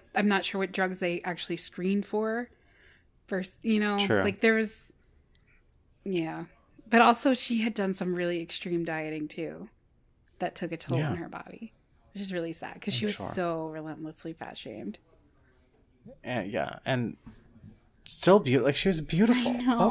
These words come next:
Speaker 2: would,
Speaker 1: and
Speaker 2: why would
Speaker 1: s-,
Speaker 2: people
Speaker 1: incredibly talented.
Speaker 2: Oh, yeah. Let's
Speaker 1: <laughs>
Speaker 2: not to mention
Speaker 1: Not
Speaker 2: her
Speaker 1: to
Speaker 2: talent. Yeah.
Speaker 1: mention. Okay, so getting back to the exercise myth,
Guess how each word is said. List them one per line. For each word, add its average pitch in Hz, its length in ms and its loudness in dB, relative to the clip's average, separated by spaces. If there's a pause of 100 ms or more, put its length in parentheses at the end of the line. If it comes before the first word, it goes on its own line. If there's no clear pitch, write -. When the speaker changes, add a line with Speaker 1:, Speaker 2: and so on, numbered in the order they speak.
Speaker 2:
would, 214 100 -2
Speaker 1:
and 220 180 0
Speaker 2:
why 269 140 6
would 269 80 4
Speaker 1:
s-, 202 140 -8
Speaker 2:
people 180 280 0
Speaker 1:
incredibly 170 540 -2
talented. 170 560 -6 (460)
Speaker 2:
Oh, 156 160 10
yeah. - 240 2 (100)
Let's 127 220 -8 (360)
Speaker 1:
<laughs> - 320 -8
Speaker 2:
not 160 340 6
to 139 80 4
mention 147 360 6
Speaker 1:
Not 262 100 6
Speaker 2:
her 156 80 0
Speaker 1:
to - 60 -4
Speaker 2:
talent. 139 360 0
Yeah. - 120 2
Speaker 1:
mention. - 420 -4 (1200)
Okay, 269 300 4
so 247 120 -2
getting 302 160 8
back 269 160 6
to 277 60 -2
the 214 160 0
exercise 262 500 0
myth, 330 360 8